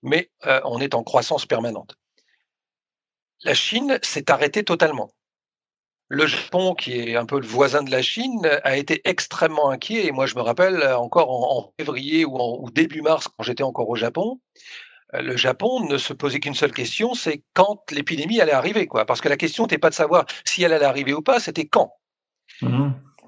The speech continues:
Speaker 1: Et puis derrière, on a vécu donc, euh, le confinement progressif et la, et l'arrêt de l'activité, euh, progressivement,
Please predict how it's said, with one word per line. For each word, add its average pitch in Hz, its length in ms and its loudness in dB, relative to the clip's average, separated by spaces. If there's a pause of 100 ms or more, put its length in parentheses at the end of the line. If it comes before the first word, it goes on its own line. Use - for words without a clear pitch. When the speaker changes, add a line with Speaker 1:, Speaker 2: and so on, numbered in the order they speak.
Speaker 1:
Et 180 80 0
puis - 160 -12
derrière, 170 360 2
on 170 60 2
a 139 100 4
vécu 147 440 -2
donc, 175 360 0
euh, 143 120 4
le 143 160 0
confinement 165 560 0
progressif 156 800 -2
et 147 100 0
la, 139 220 2
et 139 80 -6
l'arrêt 147 280 4
de 156 60 -4
l'activité, 143 600 -2
euh, 123 260 0
progressivement, 135 920 0